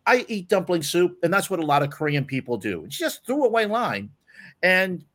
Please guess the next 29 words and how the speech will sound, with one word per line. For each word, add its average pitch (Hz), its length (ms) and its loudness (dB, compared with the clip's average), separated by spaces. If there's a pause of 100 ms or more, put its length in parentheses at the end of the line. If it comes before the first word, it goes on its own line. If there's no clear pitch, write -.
(160)
no 190 160 2
one 269 160 2
thought 190 220 4
anything 160 360 2
of 175 180 0
it. 139 100 4
And 131 100 -2
then 135 160 2
a 120 100 -4
viewer 160 380 0
called 131 320 -4
up 123 140 2
and 117 120 -2
left 127 200 -4
a 107 40 -2
voicemail. 110 760 -2 (720)
Uh, 160 180 -2
I 190 100 0
think 240 240 0
about 147 280 2
a 120 40 0
two - 200 -8
or 226 100 4
fi-, 190 220 -8 (160)
two 240 180 -2
or 156 160 6
three 208 300 -2
minute 160 240 2
rant, 110 520 -2